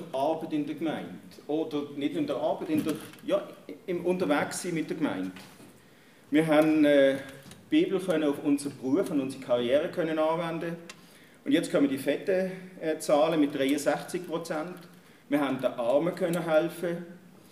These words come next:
Wir haben dreiundfünfzig Prozent eine Reise, um eine Reise können machen, wo im Zusammenhang, also irgend-, was? Nein, das habe ich nicht da, das habe ich dir nicht gegeben, nein, sorry.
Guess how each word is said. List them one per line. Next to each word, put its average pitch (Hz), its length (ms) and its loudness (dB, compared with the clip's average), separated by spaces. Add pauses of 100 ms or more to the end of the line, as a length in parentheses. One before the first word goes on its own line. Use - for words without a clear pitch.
(200)
Wir 131 120 -4
haben 123 160 -2
dreiundfünfzig 131 640 -2
Prozent 156 380 -2
eine 127 80 2
Reise, 139 520 0 (360)
um 151 260 4 (180)
eine 123 160 -2
Reise 135 360 2
können 185 240 2
machen, 175 280 -2
wo 160 80 0
im 147 120 0
Zusammenhang, 170 600 0
also - 160 -4
irgend-, 175 320 -6 (840)
was? 113 200 -8 (960)
Nein, 147 160 4
das 175 120 -4
habe 156 120 0
ich 170 60 0
nicht 160 180 -4
da, 123 100 -2
das 127 140 -6
habe 135 120 -2
ich 123 60 -2
dir 120 80 -6
nicht 120 160 -6
gegeben, 101 220 -6
nein, 104 120 -6
sorry. 107 280 -6